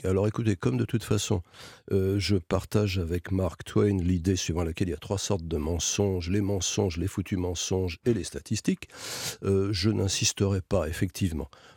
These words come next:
Euh, disons, c'est ce que je lis dans certains journaux, hein, euh, des journaux même tout à fait respectables, pas, euh, pas des feuilles de chou. Bon, alors, je reviens à mon idée. Euh, euh, que l'on critique une religion, euh,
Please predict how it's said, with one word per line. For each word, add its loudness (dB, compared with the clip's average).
Euh, 0
disons, 4
c'est -2
ce -2
que 2
je 2
lis 4
dans 0
certains -4
journaux, 4
hein, 2
euh, -2
des -2
journaux 0
même 2
tout -4
à -2
fait -6
respectables, -4
pas, 2
euh, -4
pas 2
des -2
feuilles 0
de -4
chou. -6
Bon, 2
alors, 4
je 4
reviens 4
à 4
mon 4
idée. 4
Euh, 4
euh, -4
que 4
l'on 4
critique -2
une 4
religion, 2
euh, 2